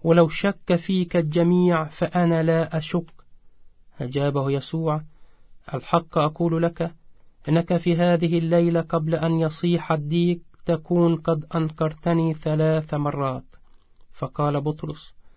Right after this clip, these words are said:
"ولو كان علي أن أموت معك، لا أنكرك أبدا."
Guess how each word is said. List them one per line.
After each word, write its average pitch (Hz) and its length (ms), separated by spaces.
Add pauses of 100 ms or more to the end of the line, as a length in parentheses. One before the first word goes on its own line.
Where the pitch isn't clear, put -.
(440)
"ولو 151 200
كان 190 280
علي 175 520
أن 170 80
أموت 170 380
معك، 156 340 (640)
لا 175 320
أنكرك 165 640
أبدا." 143 600